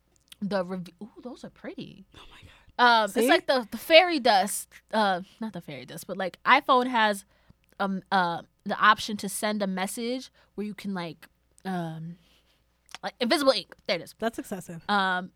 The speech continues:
Speaker 1: no,
Speaker 2: Not
Speaker 1: it's not, 'cause when
Speaker 2: excessive.
Speaker 1: you can send nudes with invisible, bitch, peekaboo, hello. <laughs> Um, I've sent it.
Speaker 2: First of all, who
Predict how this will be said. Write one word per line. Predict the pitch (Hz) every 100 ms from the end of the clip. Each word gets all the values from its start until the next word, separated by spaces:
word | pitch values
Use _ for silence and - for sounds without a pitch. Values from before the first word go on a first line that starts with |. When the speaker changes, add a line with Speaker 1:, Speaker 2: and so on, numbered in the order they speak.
| -
Speaker 1:
no, | 208 247
Speaker 2:
Not | 302 320
Speaker 1:
it's |
not, | 359 494
'cause | 453 339
when |
Speaker 2:
excessive. | 285
Speaker 1:
you |
can | - -
send | 392 254 240
nudes | 302 453 554
with | 370 349
invisible, | 349 587 539 - 262 254
bitch, | 640 784 740 480 _
peekaboo, | - 480 415 427 453 - -
hello. | - 311 - 339
<laughs> | - - - - - _ _ _ _ -
Um, | 226 208 190 180 -
I've | 277
sent | - 202 -
it. |
Speaker 2:
First | 466 679
of | 523
all, |
who | 370